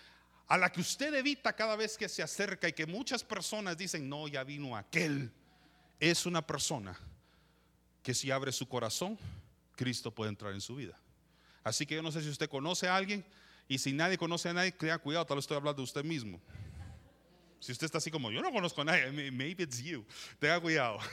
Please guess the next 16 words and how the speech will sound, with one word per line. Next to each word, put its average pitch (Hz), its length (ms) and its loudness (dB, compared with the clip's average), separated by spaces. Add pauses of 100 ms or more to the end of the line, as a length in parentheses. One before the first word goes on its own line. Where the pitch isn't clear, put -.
<laughs> - 1500 -6
Cristo 151 480 4
puede 135 240 0
hacer 123 340 0 (220)
que 120 100 -4
su 120 160 -4
vida 127 200 -6
pase 127 320 -8
de 107 100 -8
ser 117 220 -6
el 101 140 -8
más 165 260 -2
odiado, 110 440 -4 (2750)
el 107 140 -8
más 156 320 2
evitado, 120 540 0